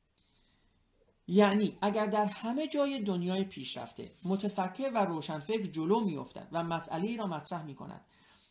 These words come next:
و طرحی نو در می‌اندازد و سپس مردم آن را با دانش، شعور و سلیقهٔ خود ارزیابی می‌کنند و احتمالاً عده‌ای به آن گرایش پیدا می‌کنند، اینجا در بسیاری مواقع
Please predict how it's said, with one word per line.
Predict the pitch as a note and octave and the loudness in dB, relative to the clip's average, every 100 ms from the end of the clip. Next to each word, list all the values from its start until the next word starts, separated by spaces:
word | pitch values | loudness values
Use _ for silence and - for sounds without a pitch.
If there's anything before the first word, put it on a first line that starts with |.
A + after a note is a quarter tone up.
| - | -4
و | G#3 | -2
طرحی | G3+ C4 D4 D4+ | 0 0 0 0
نو | C#4 C4+ | -4 -4
در | B3 E3+ | 0 -2
می‌اندازد | C#3 C3+ B2+ - - - | -2 -6 -8 -10 -14 -8
و | F3 | -2
سپس | F#3 G#3+ A#3 B3+ | 0 0 0 0
مردم | G#3 F3+ E3+ G#3 | 0 0 0 -2
آن | G#3+ G3+ G#3 | 0 0 2
را | G#3+ | 0
با | F3+ | 0
دانش، | D3+ C3 C#3+ D3 D#3 A#2 - - | -2 -2 -2 -2 -4 -6 -8 -10
شعور | - D#3 E3+ F3+ | -10 -4 0 0
و | D3 | 0
سلیقهٔ | - D3+ D3 D#3+ F#3 | -2 -2 -4 -2 -2
خود | F#3 F#3 | -4 -2
ارزیابی | D3 C#3 D3 C#3+ G3 | -2 -2 -4 -2 -2
می‌کنند | D3 C3 A#2+ - _ _ - - - - - | -2 -8 -10 -14 _ _ -20 -20 -20 -18 -2
و | F#3+ F3 | 2 2
احتمالاً | A3+ G#3+ G#3+ A3 | 2 -2 -2 -2
عده‌ای | B3 G3 F3+ C4 B3+ | -2 0 0 2 2
به | |
آن | F3+ D3+ | 2 0
گرایش | C#3+ C#3+ C#3 | -2 -2 -4
پیدا | - C#3+ C#3+ | -4 -4 -4
می‌کنند، | C#3+ C#3 D#3+ G3+ G#3 - _ - _ _ _ - | -6 -4 -2 -2 -4 -12 _ -20 _ _ _ 0
اینجا | A3 A3 G#3+ D4 | 2 4 4 4
در | A3+ | 4
بسیاری | F#3 F#3 - G#3 C4 | 2 4 4 2 -2
مواقع | B3+ G#3 F#3+ | 0 0 2